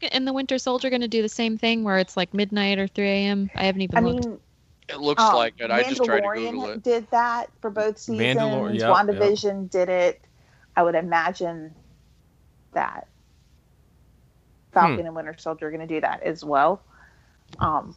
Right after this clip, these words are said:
Speaker 1: Do you think they do that so it doesn't crash with everybody watching it? <laughs>
Speaker 4: Probably.
Speaker 2: If you could do it with Game of Thrones,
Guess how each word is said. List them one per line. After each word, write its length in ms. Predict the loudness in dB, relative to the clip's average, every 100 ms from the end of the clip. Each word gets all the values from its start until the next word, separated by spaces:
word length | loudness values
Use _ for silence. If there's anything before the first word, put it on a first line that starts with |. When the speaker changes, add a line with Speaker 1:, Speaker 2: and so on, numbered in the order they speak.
| -4
Speaker 1:
Do 100 | -2
you 80 | 2
think 240 | 0 0
they 160 | -4 -2
do 180 | -4 -2
that 200 | -4 -2
so 140 | -4
it 100 | 0
doesn't 300 | -2 -2 -6
crash 600 | -4 0 0 -2 -8 -8 -2
with 180 | -2
everybody 400 | 0 0 2 2
watching 420 | 0 -4 -6 -8 -8
it? 420 | -8 -10 -2 -2
<laughs> 0 |
Speaker 4:
Probably. 1800 | 0 -2 0 0 -2 -4 -8 -6 -6 -6 -6 -6 -6 -8 -8 -10 -10 -14 -4
Speaker 2:
If 180 | -2 -2 -8 -14
you 140 | -4 -2
could 220 | 0 2
do 180 | 2 2
it 80 | 0
with 180 | -4 2
Game 240 | 2 2
of 120 | -6
Thrones, 840 | -4 -2 -2 -4 -6 -10 -12 -16